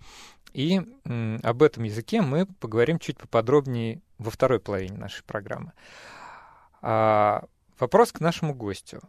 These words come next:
А, вот искусственные языки, а, создаются с разными целями.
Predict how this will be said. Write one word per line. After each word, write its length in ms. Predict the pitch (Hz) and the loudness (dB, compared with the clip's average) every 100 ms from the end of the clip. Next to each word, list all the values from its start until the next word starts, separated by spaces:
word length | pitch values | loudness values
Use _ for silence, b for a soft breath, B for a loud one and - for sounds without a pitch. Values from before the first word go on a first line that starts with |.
| _ _ | _ _
А, 440 | - - - - 190 - 208 _ _ _ | -14 -12 -12 -12 -16 -18 -20 _ _ _
вот 240 | 123 156 - - _ _ _ _ _ _ _ _ _ | 0 0 0 -20 _ _ _ _ _ _ _ _ _
искусственные 720 | 131 - 233 - 160 135 127 | -8 -4 -4 -2 -2 0 0
языки, 540 | 120 143 - 277 277 226 _ | 0 -4 -2 -4 -4 -10 _
а, 560 | - 110 107 104 107 - _ _ _ - | -6 -4 -2 -4 -6 -10 _ _ _ -20
создаются 480 | - 123 135 202 139 | -8 2 4 2 -2
с 100 | - | 2
разными 360 | 143 147 131 | 2 2 -4
целями. 580 | 123 - 107 107 - 123 | -6 -8 -8 -8 -16 -18